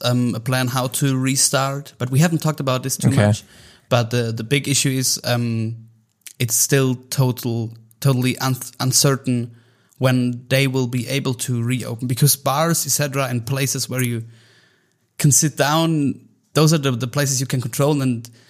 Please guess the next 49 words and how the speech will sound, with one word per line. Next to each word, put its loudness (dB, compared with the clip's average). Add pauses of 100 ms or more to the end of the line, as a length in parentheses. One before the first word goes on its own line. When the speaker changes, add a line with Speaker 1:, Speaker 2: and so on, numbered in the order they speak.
(120)
Speaker 1:
but -4
clubs 0
are, -6 (180)
I -2
guess, 0
are -2
the, -2 (460)
the 4
last 2
ones -2
who 0
will 2
be 0
allowed -2
to -2
reopen. 0
Speaker 2:
Right. 4 (260)
Speaker 1:
So -2
it's -2
still -2
not -4
in -2
sight. 0 (720)
Um, -2 (480)
Speaker 2:
I 0
guess 2
he 4
would 4
have 4
to, 0
Speaker 1:
but, 4
Speaker 2:
like, 2
he, 2 (120)
if -2
he 2
Speaker 1:
um, 4
Speaker 2:
wanted 2
to 0
open, 2 (400)
I -4
guess 0
if 0
he 2
wanted 2
to 0
open 0 (340)
sooner 2
than 0
later, 0